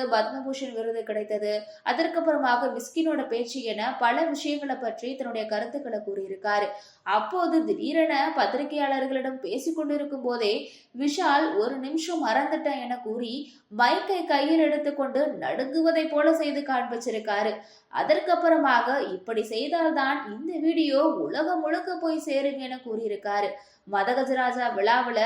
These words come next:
விஷால் கை நடுக்கத்துடன் பேசிய வீடியோ மிகப்பெரிய அளவுல வைரல் ஆனதுல,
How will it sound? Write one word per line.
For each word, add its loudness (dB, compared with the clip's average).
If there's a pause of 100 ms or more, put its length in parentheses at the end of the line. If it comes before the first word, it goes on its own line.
(160)
விஷால் 0 (100)
கை 0
நடுக்கத்துடன் 0
பேசிய -2
வீடியோ -4 (140)
மிகப்பெரிய 0
அளவுல 2
வைரல் -2
ஆனதுல, -6